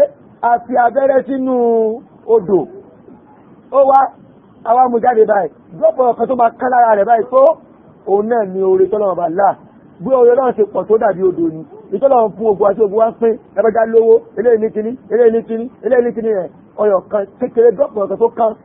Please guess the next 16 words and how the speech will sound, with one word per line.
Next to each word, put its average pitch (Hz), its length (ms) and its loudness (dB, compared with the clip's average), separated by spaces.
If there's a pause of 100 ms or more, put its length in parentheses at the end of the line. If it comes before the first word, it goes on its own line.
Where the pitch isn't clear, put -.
(200)
lára 233 360 0
omi 208 280 0
yẹn, 175 200 -6 (220)
dé 214 120 2
díẹ̀ 190 240 -2
lọ́lọ́run 180 300 -4
bá 165 120 -4
là 180 180 -2
fún 170 160 -16
wa 160 100 -8
tí 185 100 -12
ogun 160 160 -8
wá 175 80 -6
ń 175 40 -12
pín 175 140 -12
yẹn. 147 180 -10